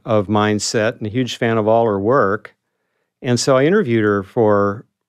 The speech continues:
for Late Bloomers. And I, s-,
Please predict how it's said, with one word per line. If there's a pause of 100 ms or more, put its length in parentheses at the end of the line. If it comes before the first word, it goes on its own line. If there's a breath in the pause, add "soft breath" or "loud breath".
(140)
for
Late
Bloomers. (720)
And
I,
s-,